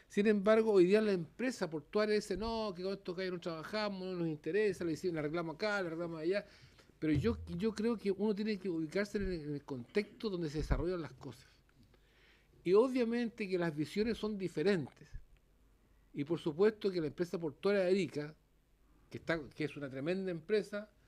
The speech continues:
para vigilar el terminal portuario de Arica, que T P A, que otra empresa, yo de verdad esa dualidad todavía no la entiendo, ¿ya? Pero, pero bueno,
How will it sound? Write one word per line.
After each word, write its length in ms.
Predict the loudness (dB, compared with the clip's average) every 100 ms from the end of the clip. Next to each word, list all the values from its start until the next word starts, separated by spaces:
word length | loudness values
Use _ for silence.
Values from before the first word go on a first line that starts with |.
| -20 -6
para 200 | -4 -4
vigilar 500 | -2 -2 0 -2 -4 -16 _ _ _ -4 -4 -4
el 100 | -2
terminal 380 | -2 0 -2
portuario 380 | -4 -4 0 2
de 60 | 0
Arica, 40 |
que 80 | 0
T 140 | 0
P 100 | 2
A, 60 | 2
que 80 | 2
otra 160 | 0
empresa, 440 | -2 2 2 2 -10 -14 -18 -12 -12 -12
yo 380 | 2 4 4 2 -6 -2
de 120 | 2
verdad 260 | 2 2
esa 180 | 0 2
dualidad 340 | 4 4 4 4
todavía 180 | 2
no 60 | 0
la 60 | -2
entiendo, 500 | -2 -2 -2 -6 -12 -20 -20 _ _
¿ya? 260 | -6 -6 -4
Pero, 200 | -6 -6 -6
pero 180 | -8
bueno, 200 | -8 -8